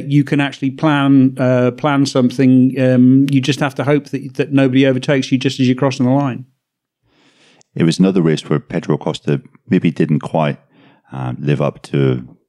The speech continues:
Speaker 2: you know, the performance that he, he showed earlier in the year, finishing down in eighth, but he still comes away from Mugello with a, a fifty-two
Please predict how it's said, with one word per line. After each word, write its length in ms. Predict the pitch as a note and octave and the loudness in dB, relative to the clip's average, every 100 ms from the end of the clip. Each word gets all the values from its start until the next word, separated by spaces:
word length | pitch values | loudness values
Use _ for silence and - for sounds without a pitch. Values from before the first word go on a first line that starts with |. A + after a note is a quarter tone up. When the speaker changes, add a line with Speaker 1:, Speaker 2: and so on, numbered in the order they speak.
| _ | _
Speaker 2:
you 80 | - | -2
know, 100 | C2+ | 0
the 60 | C2 | 0
performance 460 | - - D#2+ D2 | -4 -2 -2 -2
that 120 | - C#2+ | -2 -2
he, 200 | B1+ - | -2 -4
he 100 | E2 | -6
showed 280 | - E2 D2 | -2 -2 0
earlier 300 | F2 E2+ C#2+ | 2 2 0
in 80 | |
the 80 | C2+ | 0
year, 120 | C2+ | -2
finishing 400 | C2 - D#2 - | -4 -2 -2 0
down 220 | D2 D2 - | 0 0 0
in 160 | - | 0
eighth, 320 | E2 C#2+ - | 0 -2 -6
but 100 | - | -6
he 80 | C#2+ | -6
still 320 | D#2+ - G2+ | -4 -2 -2
comes 320 | F2 - F2+ D#2+ | -2 -2 -2 0
away 220 | D2+ D#2+ | 0 -2
from 180 | - C2+ | -2 -2
Mugello 340 | B1+ C2 C2 | -2 -2 0
with 260 | C2+ C#2 C#2+ | -2 -2 -4
a, 160 | A#1+ | -4
a 40 | - | -6
fifty-two 520 | - - - - | -6 -6 -6 -4